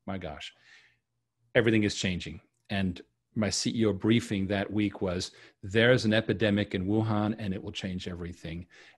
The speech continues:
And it did, right? So at that point, we went into a race to deal with the, the chronic problem we have in the water industry, which is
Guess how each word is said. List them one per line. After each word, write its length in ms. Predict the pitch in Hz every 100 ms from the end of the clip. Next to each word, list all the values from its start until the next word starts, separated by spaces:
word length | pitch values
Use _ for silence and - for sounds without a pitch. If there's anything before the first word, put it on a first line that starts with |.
| _
And 240 | 110 101 107
it 280 | 120 107 -
did, 380 | 180 180 85 -
right? 300 | 98 104 147 _ - - - -
So 500 | - 135 127 135 - _ _ - - - -
at 140 | 120 -
that 200 | 175 170
point, 420 | - 185 110 - -
we 240 | 104 131
went 240 | 127 131 117
into 320 | 110 - 107
a 20 |
race 840 | 98 104 135 175 85 78 - - - _ _ _
to 100 | -
deal 420 | 101 - 139 151 127
with 340 | 110 107 -
the, 120 | 104 113 - _ _
the 60 | -
chronic 640 | - - 135 131 131 131 -
problem 480 | - - 117 113 107
we 120 | 104
have 340 | 87 98 95 95
in 100 | 104
the 80 | 98
water 380 | 95 98 95 98
industry, 520 | 104 101 92 - 92
which 280 | 87 92 -
is 260 | 98 92